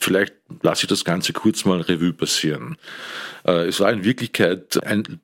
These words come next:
permanenter Substanzverlust des Bundesheeres seit etwa zweitausendfünf, zweitausendsechs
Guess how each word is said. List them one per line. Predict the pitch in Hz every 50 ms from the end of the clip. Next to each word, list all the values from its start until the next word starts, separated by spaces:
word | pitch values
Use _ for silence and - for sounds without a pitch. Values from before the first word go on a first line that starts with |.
| _ _ -
permanenter | - 101 101 110 117 107 92 87 98 104 104 - 95
Substanzverlust | - - 98 - - - 87 78 90 90 - - - 98 87 85 87 95 - - - - - - - - - - - _ _ -
des | 95 -
Bundesheeres | - 98 104 110 113 117 107 - - 92 73 90 95 98 101 104 - - - - - -
seit | - - - - 90 87 90 95 90 - _ - -
etwa | - - 87 - - _ - - 90 85 82 76
zweitausendfünf, | - - - - 85 82 87 - 82 82 - 90 85 - - 101 117 123 127 - -
zweitausendsechs | - - 95 87 92 - 95 87 - - 87 90 - - - - - - - - -